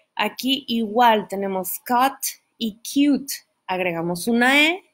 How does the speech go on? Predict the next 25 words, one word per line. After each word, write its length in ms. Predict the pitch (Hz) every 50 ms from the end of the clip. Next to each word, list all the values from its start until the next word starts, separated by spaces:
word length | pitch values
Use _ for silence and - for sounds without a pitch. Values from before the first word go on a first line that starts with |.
| _ _ _ _
entonces 460 | - 180 170 165 - 165 156 160 170 190
en 80 | 202
lugar 240 | 208 202 214 202 190
de 180 | 220 247 262 - -
O, 400 | 294 294 294 311 359 403 - - -
vamos 240 | 196 190 196 -
a 40 | 208
decir 340 | 190 - 214 214 214 - - -
U. 440 | 220 220 220 220 226 220 190 170 - _ _ _ _ _ _ - - -
Cut, 500 | 220 214 254 311 - - - - - - _
cute, 720 | - - - - 254 254 262 262 240 190 - - - - - - - - _ _ _ _
¿sí? 480 | - - - 226 233 254 285 294 - - - - - - - -
Aquí 220 | 254 247 254 262
no 160 | 277 277 285 277
tenemos 460 | 320 311 302 285 285 285 262 - - -
E, 360 | 240 247 254 262 254 247 - _ _ _ _ _ -
no 320 | 240 254 254 254 254 262
en 160 | 262 262 262
este 260 | 269 269 269 - - 269
ejemplo, 680 | 247 - 262 262 262 254 240 - 220 196 175 165 - _ _ _
¿sí? 480 | - - - 220 220 233 262 269 - _ _ _ _ - - _ _
Pero 580 | 240 240 240 247 247 226 226 247 285 320 330 _ _ _ _ _ _ _ _ _ _ _ _ _ _ _ _ _ _ _ _ _ _ _ _ _ _ _ _ _ _ _ _ _ _ _
es 140 | - 214 208
el 120 | 247 247
ejemplo 760 | 254 247 247 - 247 233 220 220 226 233 247 262 277 277 -